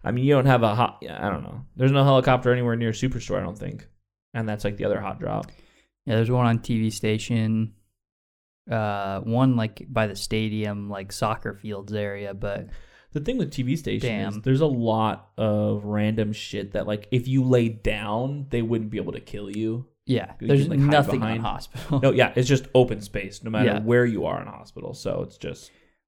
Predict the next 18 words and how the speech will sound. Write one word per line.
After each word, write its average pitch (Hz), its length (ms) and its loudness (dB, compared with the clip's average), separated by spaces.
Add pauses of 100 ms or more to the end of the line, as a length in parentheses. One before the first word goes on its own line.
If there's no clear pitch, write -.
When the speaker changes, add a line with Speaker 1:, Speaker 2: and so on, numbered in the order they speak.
Speaker 2:
Well, 139 100 6
and 143 100 4
people 269 320 6
are 147 120 4
going 123 380 0
ham 123 1080 0
on 117 380 0
the 113 160 -4 (580)
helicopters 123 540 0
too. 131 160 2
Like, 117 180 2
there's 143 160 2
been 185 160 0
times 131 340 0
where 120 100 0
someone 131 480 2
was 113 140 -4
like 101 220 -6